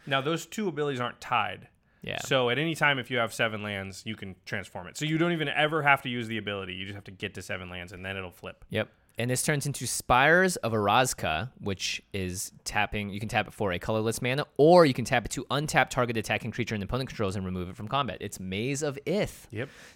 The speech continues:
Speaker 2: This is how Wizards is doing functional reprints of, of cards, by the way, is by putting them on sweet stuff like this, like this sort of value cards.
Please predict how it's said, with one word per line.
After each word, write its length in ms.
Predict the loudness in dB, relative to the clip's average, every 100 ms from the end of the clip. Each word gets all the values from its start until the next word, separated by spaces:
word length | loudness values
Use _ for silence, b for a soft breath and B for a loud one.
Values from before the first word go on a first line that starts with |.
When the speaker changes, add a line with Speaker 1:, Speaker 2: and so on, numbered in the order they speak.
| 0
Speaker 2:
This 160 | 2
is 100 | 4
how 140 | 8 8
Wizards 320 | 8 6 2
is 80 | -2
doing 240 | -2 -2
functional 380 | -2 -4 -4 -4
reprints 360 | -4 -2 -4 -4
of, 140 | -8 -8
of 140 | -6
cards, 240 | -2 -2 0
by 140 | -2
the 80 | -2
way, 180 | -2 -2
is 100 | -2
by 140 | -2
putting 260 | -2 -4 -2
them 120 | -2
on 320 | -2 -4 -4 -10 _ -8
sweet 520 | -6 -4 -4 -4 -6
stuff 240 | -4 -4 -4
like 160 | -6
this, 240 | -4 -4 -4
like 100 | -6
this 120 | -4
sort 160 | -4 -4
of 60 |
value 360 | -2 -2 -2 -4
cards. 420 | -4 -4 -6